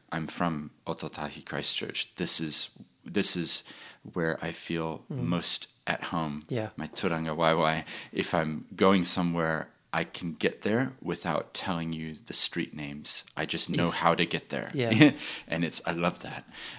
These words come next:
Speaker 1: Um, so this is, Christchurch is my home,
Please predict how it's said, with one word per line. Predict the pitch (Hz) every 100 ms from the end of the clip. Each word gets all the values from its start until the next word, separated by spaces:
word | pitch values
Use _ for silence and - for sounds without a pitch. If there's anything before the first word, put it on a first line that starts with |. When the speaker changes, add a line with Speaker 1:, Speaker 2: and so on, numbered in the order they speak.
| -
Speaker 1:
Um, | 76 78 73 71
so | - -
this | 85 104 -
is, | 95 - - - -
Christchurch | - 101 - - -
is | 78
my | 82 76
home, | 80 80 95